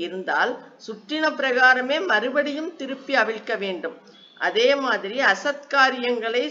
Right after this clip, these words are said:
சத்காரியங்களினாலும் பாவங்களை புண்ணியங்களினாலும் தொலைக்க வேண்டும். கர, சரணாதி அவயவங்கள், மனம் இவற்றினால் செய்த பாவங்களை இந்த அவயவங்களினாலேயே தொலைக்க வேண்டும். தானம், தர்மம்,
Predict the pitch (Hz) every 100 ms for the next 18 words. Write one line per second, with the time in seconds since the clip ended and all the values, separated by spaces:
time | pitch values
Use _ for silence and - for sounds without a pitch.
0 | - 202 - - 262 254 254 240 226 202
1 | 196 180 170 190 277 - - _ - 185
2 | 220 269 285 262 254 277 247 220 214 254
3 | 269 254 240 226 214 208 247 240 196 208
4 | 208 208 202 175 160 - - _ _ -
5 | 196 247 277 277 220 226 240 247 277 214
6 | 208 220 214 220 220 254 294 - - -
7 | 196 233 285 254 220 - 240 247 277 277
8 | 220 214 202 - 185 220 240 202 190 -
9 | 196 240 220 170 208 254 254 269 262 262
10 | 254 254 247 247 247 262 285 262 233 220
11 | 214 202 185 170 - - _ _ _ _
12 | 185 196 220 233 233 269 233 202 214 226
13 | 226 254